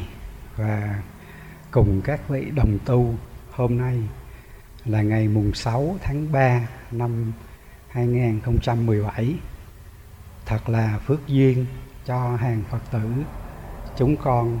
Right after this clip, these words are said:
ở nơi đây đã đủ duyên lành mời Thầy về tại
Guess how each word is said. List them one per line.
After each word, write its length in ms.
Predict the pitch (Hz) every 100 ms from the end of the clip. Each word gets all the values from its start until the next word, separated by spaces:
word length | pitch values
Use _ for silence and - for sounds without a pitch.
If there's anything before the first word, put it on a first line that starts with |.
| 113
ở 300 | 113 101 110
nơi 220 | 139 127
đây 300 | 120 123 120 113 - - - - - - - - - - - -
đã 300 | 170 117 107
đủ 380 | 139 110 113 139
duyên 360 | 156 143 127 131
lành 260 | 123 107 92 - - - -
mời 320 | 117 113 104
Thầy 340 | 110 113 104 87 - -
về 240 | 113 104 -
tại 240 | 107 110